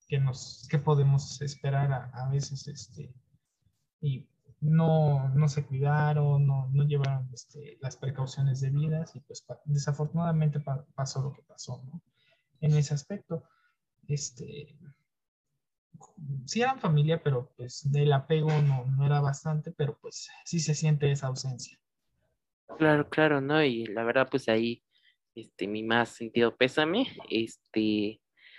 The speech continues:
Speaker 2: eh, pues, igual, ¿no? Creo que esta pandemia, pues, sí generó mucho tema, ¿no? Muchas pérdidas familiares, amistades,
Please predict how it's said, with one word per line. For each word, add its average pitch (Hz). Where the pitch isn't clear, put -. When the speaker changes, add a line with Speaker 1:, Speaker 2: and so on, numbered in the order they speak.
Speaker 2:
eh, 117
pues, -
igual, 151
¿no? 165
Creo -
que 156
esta 139
pandemia, 123
pues, 117
sí 127
generó 120
mucho 123
tema, 123
¿no? 131
Muchas 143
pérdidas 123
familiares, 120
amistades, 123